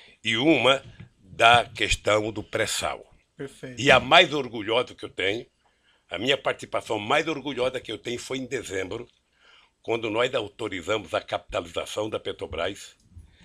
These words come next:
Speaker 1: E logo eu, que pensava que era socialista, fiz a maior capitalização da história da humanidade.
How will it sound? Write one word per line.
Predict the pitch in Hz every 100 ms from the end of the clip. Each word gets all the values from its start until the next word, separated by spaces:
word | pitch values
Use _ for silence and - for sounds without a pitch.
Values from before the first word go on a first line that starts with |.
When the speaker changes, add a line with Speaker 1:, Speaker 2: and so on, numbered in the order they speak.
| _ -
Speaker 1:
E |
logo | 101 139 131 123
eu, | 123 120
que | -
pensava | - 95 - 120 113
que | -
era | 101 95
socialista, | 143 135 139 95 90 - 101 104 _ _ - _
fiz | - 127 127 120
a |
maior | 117 113 131
capitalização | - 131 - 123 117 107 98 - 110 117
da | 98 104
história | - - 107 110 104
da | 104
humanidade. | 92 98 98 76 67 - -